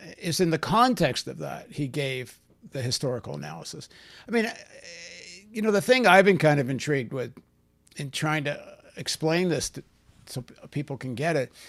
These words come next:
is that how does any individual understand who they are as a person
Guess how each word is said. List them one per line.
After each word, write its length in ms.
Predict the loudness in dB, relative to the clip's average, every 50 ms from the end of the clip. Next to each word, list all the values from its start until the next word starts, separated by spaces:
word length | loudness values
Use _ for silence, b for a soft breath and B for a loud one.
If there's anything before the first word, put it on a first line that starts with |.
| B B B B B B
is 280 | -4 -2 -2 -2 0 2
that 240 | 2 2 2 0 -2
how 340 | -4 -2 2 4 6 6
does 220 | 6 4 2 0 0
any 300 | -2 -2 -2 -2 -2 -2
individual 840 | -2 -2 -2 -4 -2 -2 -2 0 0 0 0 0 0 0 0 -2 -6
understand 580 | -6 -6 -4 -6 -6 -6 -4 -4 -4 -4 -4
who 280 | -8 -8 -6 -6 -6 -4
they 260 | 0 0 2 0 0
are 400 | -2 -4 -4 -2 0 0 -2 -2 -4
as 160 | -6 -6 -6
a 40 | -6
person 680 | -8 -10 -10 -6 -2 -2 0 0 -2 -4 -6 -10 -14 -20